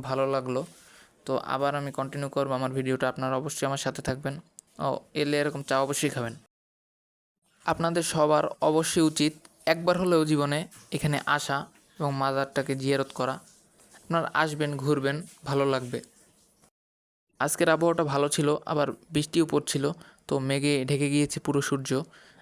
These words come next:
আর আমি এখানে বসে রয়েছি, বসে বসে আপনাদের জন্য ভিডিও বানানোর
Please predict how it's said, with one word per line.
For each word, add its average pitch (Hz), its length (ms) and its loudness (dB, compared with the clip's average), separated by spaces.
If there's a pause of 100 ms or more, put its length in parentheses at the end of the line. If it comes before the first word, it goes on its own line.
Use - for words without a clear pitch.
(120)
আর 135 140 0
আমি 139 200 -2
এখানে 139 260 0
বসে 139 240 0
রয়েছি, 135 240 0 (120)
বসে 135 240 0
বসে 135 180 -2 (100)
আপনাদের 131 380 -4
জন্য 131 140 -2 (120)
ভিডিও 135 240 0
বানানোর 131 280 -2